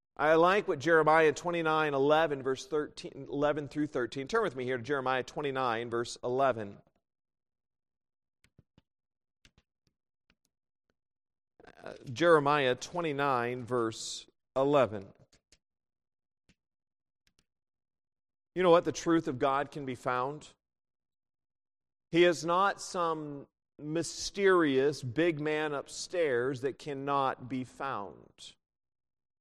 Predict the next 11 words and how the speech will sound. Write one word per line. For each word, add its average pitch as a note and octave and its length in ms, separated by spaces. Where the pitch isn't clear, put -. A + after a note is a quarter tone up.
Because E3+ 380
he F3+ 80
clearly G3+ 480
tells E3+ 500
us B2+ 260
in C#3+ 120
verse D3 260
eleven C3+ 400
of A#2+ 100
Jeremiah B2+ 600
twenty-nine, B2+ 800